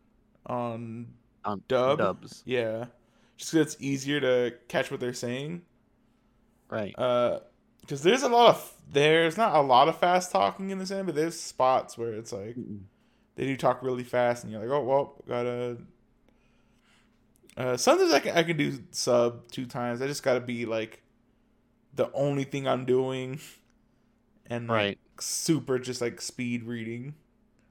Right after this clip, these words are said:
Speaker 1: But, uh,
Speaker 2: Yeah.
Speaker 1: yeah.
Speaker 2: Uh, it's, it's interesting that this anime even has a dub.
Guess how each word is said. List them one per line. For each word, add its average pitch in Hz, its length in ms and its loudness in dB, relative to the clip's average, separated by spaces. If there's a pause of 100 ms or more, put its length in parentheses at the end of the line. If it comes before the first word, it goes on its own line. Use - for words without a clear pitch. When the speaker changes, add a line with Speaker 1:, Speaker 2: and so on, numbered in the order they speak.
(1200)
Speaker 1:
But, 120 260 -2
uh, 117 220 0
Speaker 2:
Yeah. 90 320 -8
Speaker 1:
yeah. 113 260 -2
Speaker 2:
Uh, - 20 2
it's, - 280 -8
it's 190 140 4
interesting 208 380 0
that 160 140 6
this 151 140 4
anime 156 240 6
even 131 220 0
has 113 260 2
a 107 60 2
dub. 98 360 0